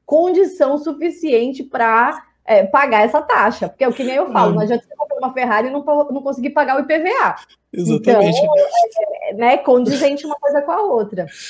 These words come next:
Speaker 1: Mas você
Speaker 2: É.
Speaker 1: sabe que existem, é, agências de marketing de influência, né? Eu não gosto de, de falar, porque eu acho que a agência séria de marketing de influência não faz essas coisas,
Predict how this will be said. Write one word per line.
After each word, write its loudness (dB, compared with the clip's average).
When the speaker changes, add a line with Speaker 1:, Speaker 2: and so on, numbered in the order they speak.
Speaker 1:
Mas 2
você 2
Speaker 2:
É. 4
Speaker 1:
sabe 0
que -4
existem, -4
é, 2
agências 0
de -6
marketing -2
de -4
influência, -4
né? 2
Eu 2
não 0
gosto 4
de, -4
de -8
falar, -2
porque -4
eu 4
acho -2
que -2
a 2
agência -6
séria 0
de -8
marketing -8
de -10
influência -8
não 0
faz 4
essas 0
coisas, -2